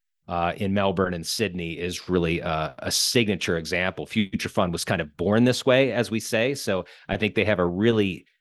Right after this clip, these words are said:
pure insight in how to do this well, because they're not, unlike G I C and C P P and most other funds around the world that are experimenting with this, Wouter, they're not having to transition.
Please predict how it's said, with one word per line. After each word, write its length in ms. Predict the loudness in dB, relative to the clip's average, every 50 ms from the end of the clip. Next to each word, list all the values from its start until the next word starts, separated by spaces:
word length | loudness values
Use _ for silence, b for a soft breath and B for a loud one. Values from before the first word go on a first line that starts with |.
| _ _ _ _ _ _ _ _ -10
pure 600 | -8 -2 4 6 8 8 8 6 4 0 -6 -4
insight 520 | -4 -6 -6 -6 -6 -4 -4 -4 -4 -6 -10 _ _ _ -12
in 80 | -8
how 160 | -4 0 0 0
to 80 | 0
do 180 | 0 -2 -2 -2
this 220 | -2 -2 -4 -2
well, 220 | 0 2 2 2 2
because 240 | 0 -2 -4 0
they're 100 | 2 4
not, 260 | 4 4 4 2 0 _ _ -2
unlike 300 | 0 2 2 2 0 0
G 180 | -2 -2 0 0
I 100 | 0 -2
C 460 | -4 -4 -4 -4 -2 -4 -6 -8 _ -8
and 440 | -6 -4 -4 -4 -6 -8 -10 -14 -18 _ _ -10
C 220 | -8 -4 -4 -2
P 140 | 0 0 0
P 420 | 2 2 2 4 2 2 -2 -6 _ _ _ _
and 180 | -6 -2 0 2
most 280 | 2 2 2 2 2
other 220 | 2 4 4 4 2
funds 360 | 2 0 0 0 0 -2 -2
around 220 | 0 0 0 0
the 60 | 0 -2
world 200 | -2 -2 -2 -2
that 120 | -2 -4
are 160 | -4 -6 -8 _ _ -14
experimenting 600 | -10 -10 -8 -2 0 2 4 4 4 4 4 4
with 140 | 2 2 4
this, 260 | 4 2 2 0 -2 2
Wouter, 340 | 2 2 4 4 2 0 B B B B B B B B B
they're 160 | 4 6 6
not 180 | 6 6 4 4
having 220 | 2 0 0 0
to 60 | -2 -4
transition. 640 | -2 -4 -4 -4 -4 -6 -6 -6 -6 -6 -10 -12